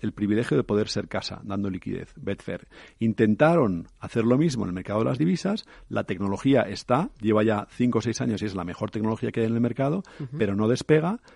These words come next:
Speaker 1: porque como no tienen el mismo margen, compiten en igualdad de, de, de, eh, condiciones con los, con los dealers, no ha llegado a coger masa crítica como para convertirse en el merc-, en el estándar dominante. Entonces, en España, pues pasa, está, lo dije el otro día, pues eBroker manda el volumen al emacs, nosotros mandamos el volumen al emacs,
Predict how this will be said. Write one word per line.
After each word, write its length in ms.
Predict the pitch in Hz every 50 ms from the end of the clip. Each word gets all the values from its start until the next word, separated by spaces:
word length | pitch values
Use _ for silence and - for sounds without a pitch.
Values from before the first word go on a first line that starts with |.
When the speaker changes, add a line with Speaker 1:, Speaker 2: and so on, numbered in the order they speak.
| _ _
Speaker 1:
porque 300 | - 113 101 - 107 95
como 180 | - 101 90 95
no 120 | 101 101
tienen 320 | - 131 143 147 117 98 104
el 100 | 104 98
mismo 320 | 101 107 98 113 113 113
margen, 460 | 127 156 165 147 - 107 87 80 78 -
compiten 400 | - - 98 95 - 123 131 110
en 80 | 95 95
igualdad 320 | 90 87 95 95 101 107
de, 440 | 110 107 107 107 107 107 110 110 120
de, 400 | 120 110 117 110 110 113 110 110
de, 640 | 110 110 110 110 110 107 104 104 104 104 107 139 - - - _
eh, 400 | 147 131 127 127 117 120 120 120 - _
condiciones 560 | - 117 117 120 110 - 143 131 110 98 -
con 160 | - 101 101
los, 180 | 92 92 90 -
con 160 | - 104 101
los 120 | 101 101 131
dealers, 340 | 135 135 143 180 175 160 -
no 160 | 113 107 110
ha 60 | 107
llegado 200 | 110 110 110 110
a 20 | 107
coger 200 | - - 127 131
masa 240 | 139 135 117 117
crítica 380 | - - 113 104 - - 135 135
como 160 | 143 135 113
para 140 | 107 104 98
convertirse 420 | - 95 92 90 - 107 - -
en 80 | 107 104
el 80 | 98 95
merc-, 200 | 92 87 - -
en 100 | - 98
el 240 | 92 92 87 85 85
estándar 300 | 85 - 98 98 95 90
dominante. 480 | 87 82 82 87 98 65 - - - _ _ _ _ _ _ _ _ _ _ _ _ _ _ _ _ _ _ _ _ _ _ _ _ -
Entonces, 380 | 107 98 - 120 107 101 -
en 120 | - 110 107
España, 280 | - - 120 120 151
pues 140 | 165 147 -
pasa, 220 | - 135 120 123 117
está, 240 | - 117 110 107
lo 120 | 101 101 104
dije 160 | 107 - -
el 60 | 110
otro 160 | 107 - 120
día, 220 | 131 160 185 190 170
pues 160 | 123 101 -
eBroker 460 | - 113 104 117 120 120 - 120 110 107
manda 180 | 107 107 107
el 60 | 110
volumen 240 | 110 110 113 113 113
al 100 | 110 113
emacs, 400 | 127 139 160 196 214 - - -
nosotros 460 | 113 98 101 - 127 117 - 117 101
mandamos 320 | 107 104 107 107 110 104 117
el 60 | 110
volumen 260 | 107 117 117 120 120
al 80 | 123 123
emacs, 340 | 123 135 147 180 - -